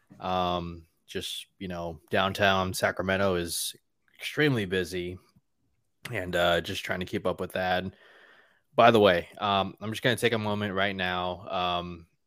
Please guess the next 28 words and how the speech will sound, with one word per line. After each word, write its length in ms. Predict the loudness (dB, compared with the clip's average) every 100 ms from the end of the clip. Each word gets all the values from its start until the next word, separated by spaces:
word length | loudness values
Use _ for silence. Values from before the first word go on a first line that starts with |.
| _ _ _
if 100 | -6
you're 100 | 0
watching 560 | 4 4 4 -4 -4 -4
and 260 | -4 -6 -8
you 120 | 0
didn't 260 | 2 2 0
know, 540 | 2 4 2 0 -4 -8
uh, 240 | -6 -4 -6
Jacob, 500 | -2 -2 0 0 0
the 120 | -2 -2
host, 600 | 0 -2 -2 -4 -6 -8
myself, 840 | -4 -4 -4 -4 -2 0 -2 -4 -10
and 420 | -8 -6 -8 -8
Mister 320 | -8 -6 -4
Berlin 400 | 0 0 2 -2
here, 380 | -2 -4 -2 -4 _ _ _ _ _ _
we're 180 | 0 6
all 640 | 8 10 10 8 4 0 _ _ -20 _ _ _
living 320 | -4 -2 0
in 160 | -2 2
the 160 | 0
Sacramento 540 | 2 0 -2 -4 -4 -4
area, 520 | -2 0 0 2 0
and 220 | -2 -4
you 80 | -6
may 160 | -4 -2
have 160 | -4
heard, 560 | -4 -2 0 0 -4